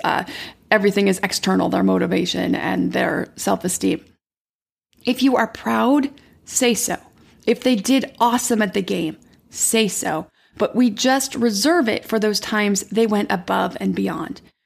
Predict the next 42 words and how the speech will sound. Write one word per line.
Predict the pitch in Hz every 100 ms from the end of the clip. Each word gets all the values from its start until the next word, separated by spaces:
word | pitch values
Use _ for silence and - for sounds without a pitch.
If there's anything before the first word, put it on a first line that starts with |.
| _
We | 240 240
don't | - 254 277 - -
want | 269
to | 262
tell | - 233 220
them | 208
we're | 202
proud | 202 - 220
of | 208
them | 196
for | 190 202
cleaning | - 214 202 196
the | 190
table | - 196 185 165 - _ _ -
or | 208
putting | - 226 214 202
their | 196
toys | - 196 185
away | - - 147 -
or |
putting | - 202 196
their | 190
clothes | 185 185 175
away | - - 294 _ _ _
or | -
brushing | 202 196 196
their | 190
teeth | 180 185 175 -
or | - 190
say | - 220 208
every | 208 190 214
drawing | 202 202 202 196
is | 185
amazing, | 196 190 185 151 - _ _ _ _ -
because | 220 240
it | 226
loses | 269 294 247
its | 196 -
power | - - 370 262 202 202 202 - _ -
after | 220 240
too | - 247 226
long | 208 196 196